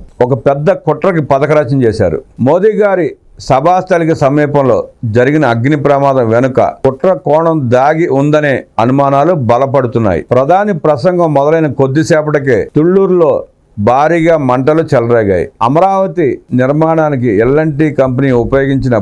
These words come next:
పైపులు ఈ ప్రమాదంలో కాలిపోయాయి. ఈ పైపులకు ఎవరో కావాలని నిప్పు పెట్టారని ఫైర్ డీజీపీ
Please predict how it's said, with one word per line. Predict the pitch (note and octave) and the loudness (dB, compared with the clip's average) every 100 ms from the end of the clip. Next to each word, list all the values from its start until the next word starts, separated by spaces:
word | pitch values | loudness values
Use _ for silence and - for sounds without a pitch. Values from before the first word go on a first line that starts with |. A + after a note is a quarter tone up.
| - - - | -4 -12 -2
పైపులు | B2 D3 D3+ A2+ - - - - - | 0 0 0 0 -2 -14 -20 -20 -6
ఈ | B2 | -4
ప్రమాదంలో | B2+ B2 A#2+ C#3 C#3 C#3 D3+ G3+ D3+ - - - | 0 0 2 0 0 0 2 0 -6 -14 -18 -2
కాలిపోయాయి. | A2 A#2 A2+ G2 D#2+ D2 - - - - | 0 0 0 0 0 -4 -8 -20 -8 -2
ఈ | D#3 F#3+ | 0 0
పైపులకు | - E3+ G3 A3 G3+ E3 C3+ A2 | 0 0 0 0 0 -2 -4 -2
ఎవరో | A#2+ D3+ F#3 F3 C#3 | 0 2 0 0 0
కావాలని | C3 D3+ E3 E3 E3 | 0 2 0 0 0
నిప్పు | C3+ C3+ B2+ | -2 -2 0
పెట్టారని | C#3 C3+ C#3 C#3 F#3 A#3 _ _ _ _ _ _ | 0 0 0 0 -2 -6 _ _ _ _ _ _
ఫైర్ | C#3 F3 | 0 0
డీజీపీ | E3+ F#3+ E3 D#3 C#3+ - | 0 -2 0 0 -2 -2